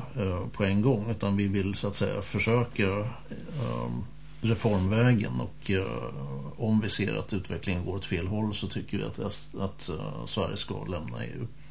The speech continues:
Eh, men ändå så är frågan intressant därför att, eh, eh, det stämmer ju att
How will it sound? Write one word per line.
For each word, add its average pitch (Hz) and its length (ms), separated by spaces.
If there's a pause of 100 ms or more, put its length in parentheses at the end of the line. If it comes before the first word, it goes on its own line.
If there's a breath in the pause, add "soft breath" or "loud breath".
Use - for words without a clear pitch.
(840 loud breath)
Eh, 117 200
men 120 380 (100)
ändå 117 300
så 143 120
är 143 40
frågan 107 440
intressant 107 720
därför 104 540
att, - 220
eh, 98 240 (440)
eh, 98 340
det 107 100
stämmer 131 340
ju 101 140
att - 220